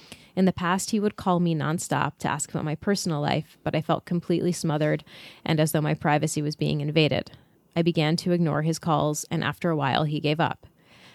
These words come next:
To be honest, hearing the onslaught of his sometimes racist and sexist verbal assaults has really changed my perception of him. I've tried to keep in mind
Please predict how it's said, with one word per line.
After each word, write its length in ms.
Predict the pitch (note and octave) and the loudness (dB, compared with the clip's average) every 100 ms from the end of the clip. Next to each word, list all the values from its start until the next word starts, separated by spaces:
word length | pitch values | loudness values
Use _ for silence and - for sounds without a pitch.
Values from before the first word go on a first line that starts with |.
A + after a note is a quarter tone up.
| _ _ | _ _
To 140 | G3 | 0
be 120 | F#3 | 2
honest, 600 | F3 G3 F#3 D3+ - - - | 4 4 4 2 -2 -10 -6
hearing 560 | F#3+ F3 F3+ G#3 G#3 - _ - | 0 2 4 4 2 -2 _ -2
the 180 | F#3 | 0
onslaught 500 | - E3 E3+ D#3+ D3 | 2 2 0 0 0
of 160 | - D#3 | 0 -2
his 120 | E3 | -2
sometimes 540 | - D#3+ D#3+ E3 E3 D#3 | 0 -2 0 0 2 2
racist 580 | D3 - D#3+ D#3 - - | 0 2 0 0 -8 -4
and 120 | D#3 | -2
sexist 540 | D#3 C#3+ - D3 - - | 0 0 0 -2 -2 -2
verbal 360 | D#3+ D#3 D#3 | -2 0 -2
assaults 420 | D#3+ - C#3 D3 | -2 -2 -4 -4
has 180 | D#3+ D#3+ | -4 -2
really 220 | E3 D#3+ | 0 0
changed 320 | D#3+ D3+ F#2+ D#3+ | 0 -2 -2 -2
my 100 | D#3 | -4
perception 540 | D#3+ - D#3+ - D#3+ | -2 -2 -2 -2 -4
of 80 | - | -4
him. 260 | - E3+ - _ _ _ - - - - - | -6 -8 -12 _ _ _ -20 -20 -20 -10 -6
I've 120 | E3 | -2
tried 220 | F#3 F#3+ | 0 0
to 60 | - | 0
keep 200 | G#3+ G#3+ | 0 2
in 100 | G3+ | 2
mind 480 | C#3 C3+ E3 F3 | 2 0 0 -4